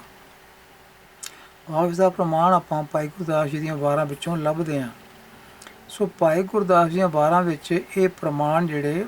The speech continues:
ਆ ਮੌਜੂਦ ਹਨ। ਪਹਿਲਾ ਪ੍ਰਮਾਣ ਜਿਹੜਾ ਹੈ ਉਹ ਹੈ ਜਦੋਂ ਸਤਿਗੁਰੂ ਨਾਨਕ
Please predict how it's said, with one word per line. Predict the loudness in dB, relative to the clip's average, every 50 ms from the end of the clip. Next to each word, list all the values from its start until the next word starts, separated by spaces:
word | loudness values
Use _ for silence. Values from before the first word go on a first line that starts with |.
| -2 0
ਆ | 2 2
ਮੌਜੂਦ | 2 2 2 2 2 2 0 -2 -2 -2 -2
ਹਨ। | -4 -4
ਪਹਿਲਾ | -4 -4 -2 0 2 2 0
ਪ੍ਰਮਾਣ | 0 -2 -4 -4 -2 0 0 -2 -2
ਜਿਹੜਾ | -2 -2 0 2 2
ਹੈ | 2 0 -2 -4 -6 -10 -14 -20 -20 -20 -20 -20 -20 -20 -20 -20 -20 -20 -20 -20 -20 -20 -20 -20 -10 -4
ਉਹ | -2 0 0 0
ਹੈ | 0 -2
ਜਦੋਂ | -2 -2 -2 -2 -2
ਸਤਿਗੁਰੂ | -2 -2 -2 -2 -2 -2 -4 -4
ਨਾਨਕ | 0 2 2 2 0